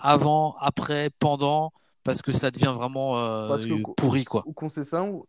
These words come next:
Speaker 2: il... quand il était en France, il avait pas ce genre de discours. Il était virulent,
Speaker 1: Ouais.
Speaker 2: c'était,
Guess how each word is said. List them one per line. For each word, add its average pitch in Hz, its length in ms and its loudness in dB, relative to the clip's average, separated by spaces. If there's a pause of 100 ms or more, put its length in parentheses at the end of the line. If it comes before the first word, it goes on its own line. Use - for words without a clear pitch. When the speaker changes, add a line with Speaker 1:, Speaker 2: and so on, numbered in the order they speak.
Speaker 2:
il... 139 880 -8
quand 156 100 -4
il 143 60 -2
était 139 120 -2
en 131 100 0
France, 165 360 -4
il 143 100 -4
avait 139 160 0
pas 147 160 -4
ce 139 100 -10
genre 139 100 -4
de 139 80 -2
discours. 147 480 -6
Il 160 120 -2
était 151 180 -2
virulent, 147 460 -2
Speaker 1:
Ouais. - 60 -4
Speaker 2:
c'était, 156 200 -6